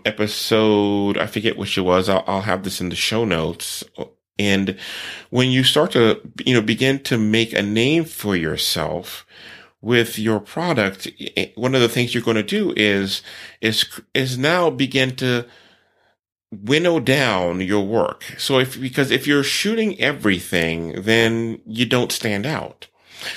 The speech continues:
So remember I said in how you begin to make a name for yourself, in that episode, I said you wanna find something that you're passionate about and create a photo project around that. And the reason I, I, I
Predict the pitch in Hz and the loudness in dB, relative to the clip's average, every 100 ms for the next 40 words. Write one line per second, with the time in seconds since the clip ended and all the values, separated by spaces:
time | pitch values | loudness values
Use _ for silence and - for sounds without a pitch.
0 | - - - - - 170 160 196 208 180 | -12 -14 -16 -14 0 4 6 6 4 4
1 | 143 - 139 120 113 - 113 107 107 120 | 2 0 2 4 2 0 0 2 0 0
2 | 117 113 104 110 101 107 104 107 104 98 | 2 2 2 2 2 -2 0 -2 0 -2
3 | 95 92 95 101 104 95 82 82 80 - | 0 2 2 2 0 -2 -2 0 -2 -2
4 | 87 101 95 92 - 90 87 - 95 107 | 0 2 0 -2 0 0 0 -2 -2 2
5 | 135 110 - 107 101 - 92 - 92 90 | 2 0 0 -2 -2 -2 -4 -2 0 0
6 | 85 82 - 92 90 - 82 78 85 78 | -2 -4 -4 -4 -4 -4 -4 -2 0 0
7 | 71 - - - - - - - 104 101 | -2 -6 -10 -8 -10 -12 -16 -2 2 2
8 | 98 90 - 110 101 95 - 92 87 - | 2 -2 0 2 4 2 2 2 2 -2
9 | - 82 78 76 80 76 73 71 - - | -4 -4 -4 -4 -4 -4 -4 -4 -6 -4
10 | 95 101 101 120 220 - 190 143 107 - | -2 0 0 2 2 2 0 2 0 0
11 | 101 - 95 95 92 | -2 0 0 0 -2